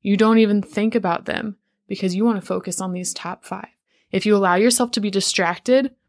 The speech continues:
by these other twenty, those five will never happen." You have to eliminate things to keep your focus on what actually matters.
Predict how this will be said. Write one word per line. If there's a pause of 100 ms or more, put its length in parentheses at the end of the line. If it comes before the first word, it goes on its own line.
by
these
other
twenty, (180)
those
five
will
never
happen." (760)
You
have
to
eliminate
things
to
keep
your
focus (300)
on
what
actually
matters.